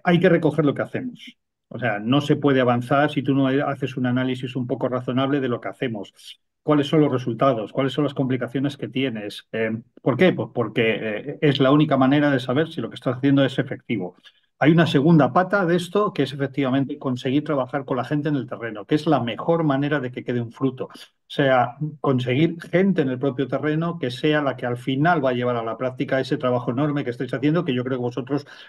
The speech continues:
lo estáis haciendo de forma esencial. O sea, hay que tener datos, hay que trabajar sobre el terreno y luego el análisis, claro, se puede hacer perfectamente a la vuelta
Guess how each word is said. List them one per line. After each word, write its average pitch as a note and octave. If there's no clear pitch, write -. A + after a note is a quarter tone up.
lo -
estáis C#3
haciendo C#3+
de B2
forma D3
esencial. B2+
O -
sea, A#2+
hay E3
que C#3
tener B2
datos, D#3+
hay E3+
que D3+
trabajar B2+
sobre B2+
el B2
terreno D#3+
y D#3
luego G3
el D3
análisis, F3
claro, D#3
se B2+
puede C#3
hacer D3+
perfectamente C#3+
a C3+
la C3
vuelta C#3